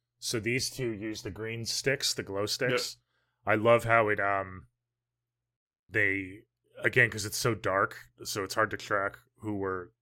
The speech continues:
Speaker 1: following.
Speaker 2: Look at that.
Speaker 1: So I love how they have the green. Um, eventually Sarah has the torch, right?
Speaker 2: Yes,
Speaker 1: And
Speaker 2: eventually
Speaker 1: then
Speaker 2: at a certain
Speaker 1: Juno
Speaker 2: point, yeah.
Speaker 1: has, like, a different lighting. They all ha-, kinda have their own lighting scheme. I like that a lot. It helps you, um,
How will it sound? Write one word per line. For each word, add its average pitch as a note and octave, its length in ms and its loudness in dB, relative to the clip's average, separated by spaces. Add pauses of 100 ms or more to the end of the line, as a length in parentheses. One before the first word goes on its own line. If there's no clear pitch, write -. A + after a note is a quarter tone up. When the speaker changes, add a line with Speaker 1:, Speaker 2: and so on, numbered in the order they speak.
(120)
Speaker 1:
following. A2 580 -2 (140)
Speaker 2:
Look A2+ 120 -16
at F#2+ 60 -12
that. F#2 220 -10
Speaker 1:
So A#2 120 2
I - 40 4
love A2+ 180 4
how A2+ 140 6
they G#2+ 160 6
have A2 180 4
the G#2 80 -2
green. G#2 580 -4 (420)
Um, G2 420 0
eventually G#2+ 440 0
Sarah G#2 400 6
has G2+ 180 0
the - 100 -10
torch, - 540 -6
right? G2 240 2 (440)
Speaker 2:
Yes, G#2+ 480 -6
Speaker 1:
And A2+ 80 -4
Speaker 2:
eventually G#2+ 340 -4
Speaker 1:
then - 20 -4
Speaker 2:
at F#2 60 -4
a - 20 -4
certain G#2+ 180 -4
Speaker 1:
Juno G2+ 300 0
Speaker 2:
point, G2+ 120 -6
yeah. G2+ 60 -2
Speaker 1:
has, G#2 200 0
like, G2+ 140 0
a F#2+ 60 -2
different G2+ 360 -4
lighting. F#2+ 320 2
They F#2+ 80 2
all G#2+ 140 4
ha-, A2+ 80 2
kinda A2 220 0
have G#2 120 2
their F#2+ 180 0
own F#2 120 -6
lighting G2+ 480 -2 (160)
scheme. C3 500 -2
I G2 140 0
like F#2+ 280 -2
that F2 160 -2
a E2+ 40 -8
lot. F2 380 -6 (500)
It F2 100 -6
helps G#2 260 -2
you, F2+ 220 -4
um, E2 240 -8